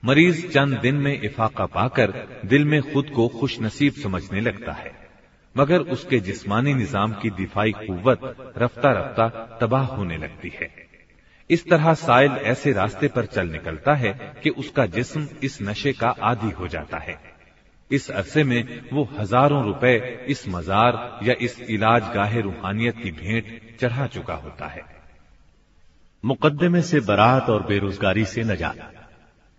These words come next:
Speaker 2: इन लोगों ने चूंकि अपने मुतवस्सिलीन का एक बड़ा जाल फैलाया हुआ होता है,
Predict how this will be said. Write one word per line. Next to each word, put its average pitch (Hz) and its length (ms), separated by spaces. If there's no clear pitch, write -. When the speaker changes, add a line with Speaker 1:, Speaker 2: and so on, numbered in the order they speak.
Speaker 2:
इन 196 180
लोगों 156 280
ने 175 100
चूंकि 147 400
अपने 147 240
मुतवस्सिलीन 107 760
का 113 220
एक 104 100
बड़ा 104 240
जाल 110 300
फैलाया 98 440
हुआ 85 240
होता 90 300
है, 71 400